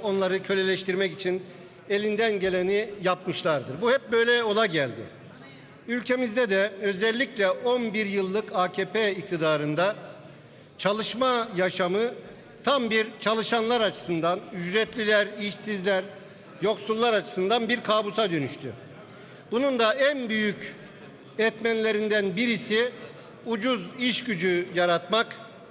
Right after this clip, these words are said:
ve giderek doymak bilmeyen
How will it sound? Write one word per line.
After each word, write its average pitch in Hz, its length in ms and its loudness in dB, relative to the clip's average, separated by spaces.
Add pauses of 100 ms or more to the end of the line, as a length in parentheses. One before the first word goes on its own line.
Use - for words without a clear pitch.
(340)
ve 208 80 2
giderek 214 600 0 (1040)
doymak 226 480 0
bilmeyen 196 540 2